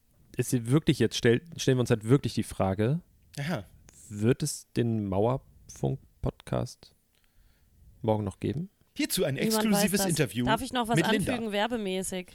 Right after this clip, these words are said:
Speaker 2: Ja, aber
Speaker 3: Ihr
Speaker 2: natürlich.
Speaker 3: habt,
Speaker 1: Ja.
Speaker 3: äh, es ist, äh, super wichtig, dass, äh, wenn die Leute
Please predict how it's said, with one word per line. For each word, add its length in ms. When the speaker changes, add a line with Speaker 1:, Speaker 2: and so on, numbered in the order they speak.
Speaker 2:
Ja, 120
aber 100
Speaker 3:
Ihr 40
Speaker 2:
natürlich. 380
Speaker 3:
habt, 100
Speaker 1:
Ja. 160
Speaker 3:
äh, 60
es 180
ist, 180
äh, 180
super 320
wichtig, 540
dass, 300
äh, 220
wenn 180
die 80
Leute 680